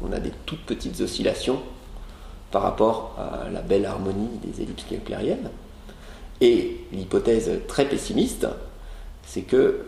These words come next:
petit à petit, euh, les attractions mutuelles des planètes, euh,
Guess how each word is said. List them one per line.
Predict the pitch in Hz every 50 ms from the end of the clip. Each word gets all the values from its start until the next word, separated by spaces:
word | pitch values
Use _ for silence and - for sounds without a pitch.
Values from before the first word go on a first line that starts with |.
| - -
petit | - 98 - - - -
à | 98
petit, | - - - - - 165 175 180 180 175 - - - - - - - - -
euh, | 87 92 87 85 - 90 90 50 50 52 53 55 55 - - -
les | - 92 92 101
attractions | 107 - - - - - - 98
mutuelles | 98 98 214 214 - - 135 135 - - - - - - - - - - - - - - - - - - - - - - - -
des | - 113
planètes, | 107 - 107 107 110 139 196 - - 107 101 101 - - - - - - - - - - - - - - - - -
euh, | - 85 85 71